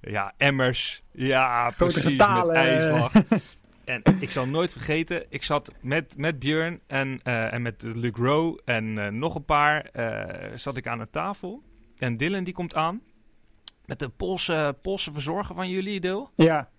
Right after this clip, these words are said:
Speaker 2: ja, Jacek, die
Speaker 1: Ja.
Speaker 2: kent Wout ook wel.
Speaker 1: Ja, dus die komt aan met een fles wodka en een paar, eh, paar kleine glaasjes. En hij zet die op tafel en hij schenkt ze vol en we proosten en we drinken het op. En, eh,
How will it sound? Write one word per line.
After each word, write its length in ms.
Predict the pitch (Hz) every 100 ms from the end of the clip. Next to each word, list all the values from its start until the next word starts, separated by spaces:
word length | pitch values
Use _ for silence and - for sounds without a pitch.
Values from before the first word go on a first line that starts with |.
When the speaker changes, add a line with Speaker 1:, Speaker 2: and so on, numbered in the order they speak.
| _
Speaker 2:
ja, 260 | 160 156 156
Jacek, 420 | 165 180 147 - - -
die 80 | 135
Speaker 1:
Ja. 40 |
Speaker 2:
kent 140 | 143
Wout 220 | 139 143 135
ook 100 | 123
wel. 240 | 123 110
Speaker 1:
Ja, 240 | - 143 - - - _
dus 160 | - 135
die 100 | -
komt 200 | 143 127
aan 200 | 156 196
met 140 | 151
een 60 | 131
fles 280 | - 135 120
wodka 500 | 123 180 - 170 - -
en 180 | 135
een 100 | 127
paar, 380 | - 127 120 117
eh, 240 | 117 110 107 -
paar 160 | 123
kleine 300 | 113 113 113
glaasjes. 640 | 113 123 160 - 180 - - - - -
En 140 | - 127
hij 120 | 123
zet 180 | 151 143
die 80 | 127
op 80 | -
tafel 440 | 175 196 - 185 -
en 120 | - 135
hij 80 |
schenkt 280 | 135 - 139
ze 100 | -
vol 360 | 113 151 165 -
en 120 | -
we 60 | 123
proosten 560 | 113 139 156 - 131 123
en 120 | - 123
we 60 |
drinken 300 | 120 120 120
het 160 | 107 101
op. 160 | - - - _ _ _
En, 260 | - 127 127 _ _
eh, 280 | - 123 113